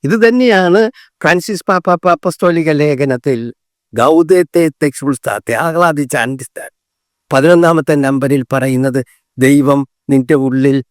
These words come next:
നിക്ഷേപിച്ചിരിക്കുന്ന തനതായ നന്മകള്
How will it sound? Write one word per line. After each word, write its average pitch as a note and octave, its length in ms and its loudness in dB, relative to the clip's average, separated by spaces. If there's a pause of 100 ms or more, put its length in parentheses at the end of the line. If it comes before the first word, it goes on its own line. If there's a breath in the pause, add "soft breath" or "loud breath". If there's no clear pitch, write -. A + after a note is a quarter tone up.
(200)
നിക്ഷേപിച്ചിരിക്കുന്ന C3+ 1160 0
തനതായ D3 1120 0 (180)
നന്മകള് C3 760 0